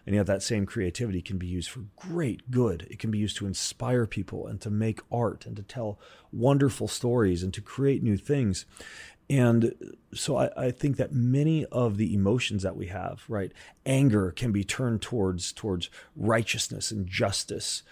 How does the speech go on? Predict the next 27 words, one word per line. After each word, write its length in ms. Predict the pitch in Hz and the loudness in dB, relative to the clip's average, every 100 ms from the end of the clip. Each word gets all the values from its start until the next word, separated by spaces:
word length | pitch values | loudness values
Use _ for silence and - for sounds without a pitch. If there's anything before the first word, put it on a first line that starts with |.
| - _ - | -20 _ 0
Um, 320 | 117 104 98 - | 2 4 2 -4
fear 600 | 104 - 151 143 113 95 | -12 -4 4 4 4 2
can 240 | - 123 | -2 0
be 140 | 107 101 | 0 0
turned 400 | - 131 110 - | -2 0 0 -2
towards, 360 | 123 98 90 | -2 0 0
like, 280 | 95 85 - - - | -2 -4 -6 -20 -18
caution 480 | - 123 123 - 92 | -6 0 2 2 0
or 80 | 87 | -4
curiosity, 1080 | - 147 117 101 107 107 107 - 65 - - - - _ | 0 6 8 8 6 4 0 -4 -6 -10 -16 -20 -20 _
right? 120 | - | -2
Like, 180 | 107 98 | 0 0
shame 560 | - - 123 131 127 110 | -2 -2 0 0 2 0
can 200 | 110 92 | 0 -4
be 100 | 87 | -4
turned 380 | - 107 92 - | -4 0 0 0
into, 840 | - 107 95 - 98 92 90 90 - - - | 0 2 2 2 4 4 2 -2 -12 -20 -8
into, 300 | 185 98 - | 0 0 2
into 220 | - 104 | 2 4
gratefulness 800 | 92 123 160 156 - 120 90 - | 2 0 2 2 0 -2 -2 -2
with 120 | 113 110 | -4 2
no 200 | 143 147 | 6 8
regrets, 600 | 107 85 87 - - 117 | 6 4 0 -2 -6 -2
right? 160 | 104 | 0
There's 160 | 104 98 | 2 2
just 200 | 101 98 | 2 4
this 180 | 107 | 0